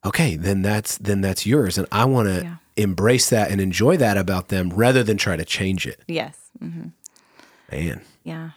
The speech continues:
Speaker 2: And it, it also grinds a few edges off of you <laughs> as the parent during all that too.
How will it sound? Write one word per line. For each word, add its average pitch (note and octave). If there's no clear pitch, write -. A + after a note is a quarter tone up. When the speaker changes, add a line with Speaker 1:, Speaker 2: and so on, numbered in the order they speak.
Speaker 2:
And F#3
it, F3
it -
also D#3+
grinds D#3
a -
few -
edges -
off D#3
of D3+
you D#3
<laughs> -
as A#3
the A3
parent F3
during F#3+
all F#3+
that G3
too. F#3